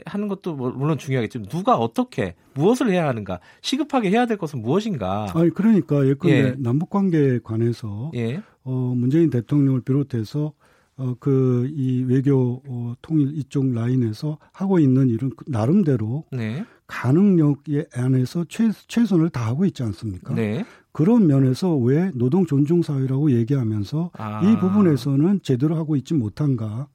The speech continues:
Speaker 1: 음.
Speaker 2: 라는 것에 대해서 좀 기본적으로, 좀 근본적으로 왜 이럴까라는 걸 생각을 해야 되고
Speaker 1: 네.
Speaker 2: 또 하나 이제 정치권, 그 국회에서 통과 안 되는 거와 관련해서는
Speaker 1: 네.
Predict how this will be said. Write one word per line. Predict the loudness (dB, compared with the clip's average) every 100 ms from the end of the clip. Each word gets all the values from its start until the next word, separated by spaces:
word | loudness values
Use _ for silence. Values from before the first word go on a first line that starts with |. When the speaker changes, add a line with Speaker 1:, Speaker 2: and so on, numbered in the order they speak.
| _
Speaker 1:
음. | -14 -10 -6
Speaker 2:
라는 | 0 4 4
것에 | 4 2 0
대해서 | -2 -2 -2 -4 -6 -20 -20 -20 -20 _ -4
좀 | 0 0 0
기본적으로, | 2 4 6 4 4
좀 | 4 2 2
근본적으로 | 2 4 4 6 4 2
왜 | 4 4 4
이럴까라는 | 4 2 0 -2 0 2 2
걸 | 0
생각을 | -2 0 0 -2
해야 | -2 0
되고 | 0 -2 -6 -6
Speaker 1:
네. | -6 -6 -8 -6
Speaker 2:
또 | 0 4
하나 | 4
이제 | 4 2
정치권, | 2 0 0 0 2 2 0
그 | -4
국회에서 | -6 -4 2 2 0
통과 | -2 -2 0
안 | 2
되는 | 2 2 2
거와 | 0
관련해서는 | -2 -2 0 0 -2 -4 -2 0
Speaker 1:
네. | 0 -4